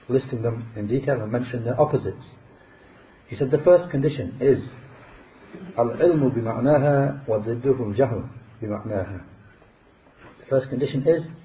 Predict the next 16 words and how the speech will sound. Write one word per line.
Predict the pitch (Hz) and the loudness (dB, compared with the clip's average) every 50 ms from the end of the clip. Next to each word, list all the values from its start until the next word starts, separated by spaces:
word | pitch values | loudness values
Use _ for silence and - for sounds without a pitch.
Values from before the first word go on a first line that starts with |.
| - - - | -20 -10 -8
knowledge | 120 113 123 139 147 143 135 113 101 - - - - - - - - - - - _ _ _ _ - _ _ _ _ _ _ | -4 0 4 4 4 6 4 2 2 0 -6 -12 -16 -18 -20 -20 -20 -20 -20 -20 _ _ _ _ -20 _ _ _ _ _ _
of | 110 107 113 | -2 0 0
its | 120 - - | -4 -6 -4
meaning, | 135 139 143 135 117 104 - - - - - - - - - - - _ _ _ _ _ _ _ _ _ _ _ _ - - _ - - - - - _ - | 0 2 2 2 2 0 -4 -6 -10 -14 -16 -18 -20 -20 -20 -20 -20 _ _ _ _ _ _ _ _ _ _ _ _ -20 -20 _ -20 -20 -20 -20 -20 _ -2
and | 127 127 127 | 0 4 4
its | 127 131 - - - - - | 4 4 2 -2 -14 -4 2
opposite | - 160 151 - 143 127 - 147 - - - | 2 2 4 4 0 0 0 0 -2 0 2
is | 139 165 175 165 - - - - - - - - - - - _ _ _ _ _ | 2 2 2 2 -2 -12 -16 -20 -20 -20 -20 -20 -20 -20 -20 _ _ _ _ _
ignorance | - 202 208 147 127 127 120 107 104 104 - - - - - | 4 4 4 4 -4 -4 -4 -4 -6 -8 -8 -12 -16 -12 -10
of | 113 101 | -8 -8
its | 117 - - - | -8 -8 -8 -8
meaning. | 120 104 92 87 85 - - - - - - - - _ _ _ _ _ _ _ _ _ _ _ _ _ _ _ _ _ _ _ _ _ _ _ _ _ _ _ _ - _ | -6 -4 -4 -4 -6 -8 -12 -18 -20 -20 -20 -20 -20 _ _ _ _ _ _ _ _ _ _ _ _ _ _ _ _ _ _ _ _ _ _ _ _ _ _ _ _ -18 _
The | - 101 | -14 -4
second | - - 160 - 143 123 | 0 0 0 0 -2 -4
condition | - 123 104 104 - - 104 104 | -4 -2 -4 -4 -6 -6 -2 4
is | 127 147 147 143 | 4 4 4 4